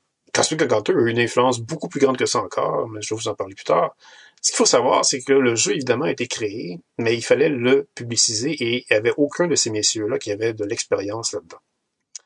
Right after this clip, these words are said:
Et il avait créé le jeu en soixante-douze. Donc, avant Donjons et Dragons. Et, euh, avant aussi, euh, tous les autres jeux, euh, avant dix-huit vingt-neuf, en fait, il,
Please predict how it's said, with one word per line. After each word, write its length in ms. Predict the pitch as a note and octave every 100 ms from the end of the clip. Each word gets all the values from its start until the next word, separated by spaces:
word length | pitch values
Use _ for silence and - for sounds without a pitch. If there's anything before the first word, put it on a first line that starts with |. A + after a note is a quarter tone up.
| _ _ _ _ _ -
Et 420 | C3+ C#3 C#3+ C3
il 200 | C3 A#2+
avait 140 | A2 A2+
créé 280 | - G#2 C#3+
le 80 | C3
jeu 380 | A2 C3 E3+ -
en 140 | G3+
soixante-douze. 1000 | - E3 B2 F#2+ B2+ - _ - - - _ _ _ _ _ _ _ _ _ _ _
Donc, 680 | A2 A#2 A2+ A2 - - - _
avant 480 | A2+ G#2+ A2+ B2+ A#2+
Donjons 280 | G2 F2 F#2
et 20 |
Dragons. 360 | E2+ D#2+ - - _ _ _ _ _ _ -
Et, 680 | B2+ B2+ B2+ B2+ B2+ B2 - _ -
euh, 400 | G#2+ G2 G2 G2 F#2+ F#2 - - - _ _ _ _ _ -
avant 540 | A#2 G#2+ A2 B2+ C3+ G#2+
aussi, 640 | G2+ - C#3+ D3 D3+ C#3+ -
euh, 260 | G2+ G2 F#2+ F#2 - - - - C3+
tous 100 | -
les 180 | C#3+ A#2
autres 240 | A2 G#2
jeux, 500 | A2 B2 C3 C3+ C3
euh, 80 | -
avant 200 | G2 A2
dix-huit 300 | A2+ - G#2+
vingt-neuf, 400 | A2 - D3 D3+
en 60 | -
fait, 260 | - -
il, 80 | -